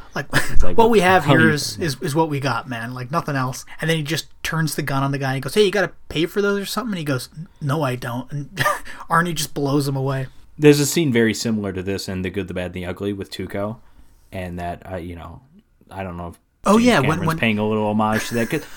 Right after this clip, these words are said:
Speaker 2: 'cause he doesn't kill the guy, but he, but he's, like, asking him, like, how much for all this, and he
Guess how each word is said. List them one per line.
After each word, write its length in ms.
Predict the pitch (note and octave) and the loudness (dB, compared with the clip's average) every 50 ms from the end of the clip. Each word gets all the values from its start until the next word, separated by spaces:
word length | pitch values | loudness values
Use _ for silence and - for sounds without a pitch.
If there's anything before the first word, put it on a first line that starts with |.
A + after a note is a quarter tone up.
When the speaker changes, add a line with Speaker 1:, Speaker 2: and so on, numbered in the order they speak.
| - | 0
Speaker 2:
'cause 220 | - B3 - F3 D3+ | 0 2 2 4 2
he 80 | F3+ | 2
doesn't 300 | G3 C#4+ C#4+ A#3+ G3+ D#3 | 0 0 0 -2 -2 -4
kill 200 | - - G3+ F#3+ | 0 0 2 2
the 80 | D#3 C3+ | 2 2
guy, 240 | A2 A2 G2+ G2 G2 | 2 2 2 0 0
but 160 | F2+ G2+ F#2+ | -2 -4 -4
he, 220 | G2 A#2+ A#2 A2 | 0 0 0 0
but 180 | - A2+ A#2 G#2+ | 0 0 -2 -2
he's, 240 | G2+ G#2 G2+ G2 A2 | -2 -2 -4 -4 -2
like, 160 | A2 G2+ F#2+ | -4 -2 -2
asking 380 | G2+ G#2+ G#2+ - - - A#2+ G#2+ | -2 -2 -2 -4 -4 -4 -4 -4
him, 100 | G2 F#2+ | -4 -4
like, 160 | F#2+ F#2 - | -8 -8 -4
how 160 | - G#2 G#2+ | -4 -2 -2
much 280 | G#2 G2 F#2+ F#2+ - - | 0 -2 -2 -4 -4 -8
for 180 | - - F#2+ F2+ | -10 -8 -6 -4
all 160 | F2 F#2 F2+ | -4 -4 -6
this, 260 | F2+ F2 E2 - - | -6 -10 -10 -12 -12
and 200 | - G#2 F#2+ F#2+ | -12 -12 -10 -10
he 180 | F#2+ F#2 F#2 | -10 -10 -12